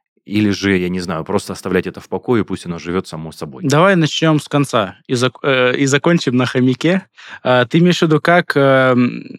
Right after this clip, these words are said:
Speaker 2: относиться вот этим предпринимателям и так далее, в каком, э, типе? Кто хочет стать предпринимателем в крипте или как обычным, э, единицей?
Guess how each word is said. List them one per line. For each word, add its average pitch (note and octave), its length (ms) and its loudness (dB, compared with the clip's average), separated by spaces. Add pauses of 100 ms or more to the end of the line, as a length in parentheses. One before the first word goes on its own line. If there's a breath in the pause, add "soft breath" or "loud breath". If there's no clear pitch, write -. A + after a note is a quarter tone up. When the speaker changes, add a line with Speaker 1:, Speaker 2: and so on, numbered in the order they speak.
(500)
Speaker 2:
относиться C3+ 520 0
вот B2+ 100 2
этим A2 420 0
предпринимателям C3+ 840 2
и A#2 40 0
так A#2+ 180 0
далее, A#2+ 500 4
в - 80 -8
каком, A#2 420 0 (220)
э, G2 120 -6
типе? - 240 -10
Кто - 200 2
хочет F3 320 0
стать D#3+ 180 2
предпринимателем D#3+ 840 2
в - 80 -16
крипте A#3+ 520 2 (120)
или C#3 280 4
как C3+ 280 0
обычным, C3+ 760 0
э, B2 320 2
единицей? A#2+ 440 2